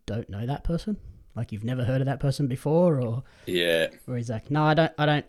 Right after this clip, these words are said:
Speaker 1: really read the, the Q posts or the threads and stuff," and then, like, two seconds later, he's like,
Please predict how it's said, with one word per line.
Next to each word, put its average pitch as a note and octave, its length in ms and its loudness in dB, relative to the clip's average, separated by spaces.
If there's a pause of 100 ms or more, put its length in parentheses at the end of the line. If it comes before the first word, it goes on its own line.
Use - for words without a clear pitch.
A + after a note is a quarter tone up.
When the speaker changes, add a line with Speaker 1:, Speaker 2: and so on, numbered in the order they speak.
(140)
Speaker 1:
really C3 240 2
read B2 300 0
the, B2+ 120 -2 (280)
the B2 80 0
Q B2+ 360 2
posts A#2 600 0
or G#2+ 240 -4 (1000)
the - 80 -4
threads A#2+ 540 -2
and B2 160 0
stuff," A#2+ 340 -2
and A#2+ 140 -2
then, A2 180 -2
like, G#2 200 -4 (720)
two B2+ 120 -6
seconds A2+ 320 -6
later, G#2+ 320 -4
he's G#2 140 -6
like, - 180 -10